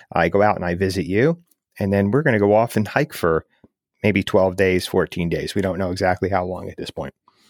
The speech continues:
But what we're gonna do is we're gonna share with our listeners how we go about planning a trip like this. Now, obviously, the first step is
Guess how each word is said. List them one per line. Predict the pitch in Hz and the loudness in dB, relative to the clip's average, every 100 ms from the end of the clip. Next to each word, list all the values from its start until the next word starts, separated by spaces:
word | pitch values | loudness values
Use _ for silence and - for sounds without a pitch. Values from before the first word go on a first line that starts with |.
| _ _ - - - _ _ _ - - | _ _ -20 -20 -20 _ _ _ -20 -2
But | 110 98 - _ _ _ - - | 0 0 -2 _ _ _ -14 -8
what | - 113 | -4 -2
we're | 110 | 0
gonna | 170 - | 0 2
do | 92 69 - _ _ _ _ _ - - - | 0 -2 -8 _ _ _ _ _ -20 -20 -20
is | - - | -8 0
we're | 175 | 2
gonna | 120 | 2
share | - - 117 113 | 0 2 4 2
with | 113 101 - - - | 2 -2 -2 -6 -4
our | 120 | 0
listeners | 107 85 - - - - _ _ _ _ _ _ _ - | 0 -2 -6 -8 -10 -14 _ _ _ _ _ _ _ -6
how | 104 117 | 0 2
we | 107 | 2
go | 101 98 | 2 2
about | 98 98 - | 2 2 0
planning | - 113 123 85 | 0 2 4 2
a | |
trip | 78 - - | 0 -2 -4
like | - | -8
this. | - - - - _ _ _ _ _ _ _ _ _ _ _ _ _ | -8 -10 -12 -18 _ _ _ _ _ _ _ _ _ _ _ _ _
Now, | 104 90 | -2 0
obviously, | 104 123 104 - 104 | 2 2 2 2 0
the | 95 | 0
first | - 104 - | 0 0 0
step | - 101 98 | 2 2 2
is | 92 85 | 0 0